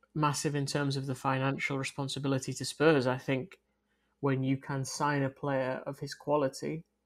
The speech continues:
that has to be considered a needle-moving deal, which, I mean, I don't know why I'm speaking at this point 'cause I'm on the line with a Spurs fan, so it, you're the one, I think, that can capture the emotional state of this moment much better than I can.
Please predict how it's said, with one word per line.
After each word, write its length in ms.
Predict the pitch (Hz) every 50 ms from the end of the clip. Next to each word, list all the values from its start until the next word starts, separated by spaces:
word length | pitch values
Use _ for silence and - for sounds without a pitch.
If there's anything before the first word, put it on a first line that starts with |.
| _ _ _ _ _ _ _ _ _ _ _ _ -
that 200 | 139 131 - -
has 260 | - - 143 135 - -
to 100 | - 143
be 200 | 131 135 131 135
considered 760 | - - 147 139 131 123 - - - 147 139 139 135 131
a 100 | 139 135
needle-moving 840 | 135 135 135 135 131 139 135 131 131 131 135 131 - 139 135 135 135
deal, 360 | 131 139 156 160 135 131 127 - _ _ _ -
which, 420 | 143 143 - - - - - - - - - -
I 60 | 143
mean, 220 | 139 139 135 131
I 140 | 131 123 135 135 - _ _ _ _ _ _ _ _ _ _ _ _
don't 160 | - 147 139
know 80 | 135 131
why 160 | 131 131 131
I'm 80 | 127
speaking 400 | 131 - - 156 147 147 - 139
at 80 | 135 -
this 140 | - 139 -
point 240 | - 147 139 143 143
'cause 160 | - 143 143
I'm 140 | 135 135 135
on 80 | 131
the 80 | 135 131
line 200 | 131 131 131 131
with 80 | 127
a 60 | 123 135
Spurs 360 | - - - 151 160 170 156
fan, 280 | - - 131 123 120
so 300 | - - - 135 131 127
it, 160 | 110 113 - - _ _
you're 300 | 151 147 143 143 143 139
the 80 | 139 135
one, 200 | 127 127 127 123
I 100 | 127 -
think, 180 | - 139 127
that 160 | 123 135 -
can 160 | - 143 143 139
capture 420 | - - 156 117 - - - 170
the 140 | 151 156 147
emotional 480 | 139 143 147 156 156 - - 151 143
state 320 | 139 - - - 139 131 -
of 100 | 127 139
this 220 | 139 135 135 -
moment 280 | 143 135 135 135 131 135
much 220 | 143 139 135 -
better 240 | - 143 139 - 143
than 140 | 131 131 131
I 160 | 135 139 143
can. 260 | 143 - 135 131 135